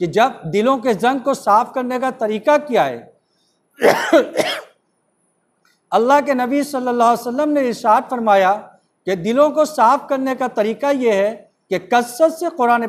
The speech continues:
पाक की तिलावत की जाए और मौत को याद किया जाए। कुरान पाक की तिलावत का करना ये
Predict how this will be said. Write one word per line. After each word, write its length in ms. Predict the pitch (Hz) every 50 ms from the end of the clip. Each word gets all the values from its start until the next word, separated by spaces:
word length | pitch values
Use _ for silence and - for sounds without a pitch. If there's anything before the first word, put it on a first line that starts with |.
| - -
पाक 260 | 226 226 262 247 - -
की 80 | 285 -
तिलावत 460 | - 220 196 185 185 196 220 220 - -
की 100 | 262 247
जाए 320 | 220 262 269 285 302 294 277 - _ _ _ _ _ _ -
और 180 | 180 202 202 190 190
मौत 340 | 190 196 233 269 247 - -
को 100 | 294 262 220
याद 360 | 165 165 180 302 - - - -
किया 120 | 170 143
जाए। 280 | 123 120 113 107 110 - _ _ _ _ _ _ _ _ _ _ _ _ _ _ _ _ _ _ _ _ _ _ _ _ _ _ _ _ _ -
कुरान 300 | 190 202 214 226 240 254 247 - -
पाक 300 | 254 262 285 320 302 311 -
की 80 | 320 302 -
तिलावत 500 | - 269 240 240 247 262 277 302 294 - -
का 100 | 285 277 277
करना 360 | 277 247 233 233 240 262 285 294 320 320 311 - _ _ _ _ _ _
ये 220 | - 135 185 220